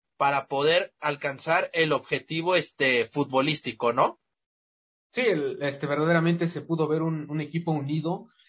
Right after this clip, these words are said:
Speaker 2: eh, a pesar de, yo creo que del desastroso, la desastrosa eliminación en el,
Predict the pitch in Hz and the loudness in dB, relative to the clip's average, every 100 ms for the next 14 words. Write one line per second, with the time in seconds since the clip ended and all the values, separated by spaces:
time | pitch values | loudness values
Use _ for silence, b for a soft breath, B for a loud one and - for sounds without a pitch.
0 | b - 127 131 131 127 147 135 151 151 | b -4 0 2 2 0 -2 -2 0 0
1 | 151 139 127 123 120 147 160 156 131 120 | 0 0 2 0 -4 -2 -4 -2 -2 -2
2 | 117 113 113 - 123 131 131 135 131 156 | -4 -8 -16 -10 -6 -4 -4 -6 -8 -4
3 | 156 156 139 139 135 135 139 - 156 170 | -2 -2 -2 0 0 -2 -4 -6 0 0
4 | 135 123 117 117 170 160 127 123 120 120 | 0 -4 -6 0 2 2 -2 -4 -6 -8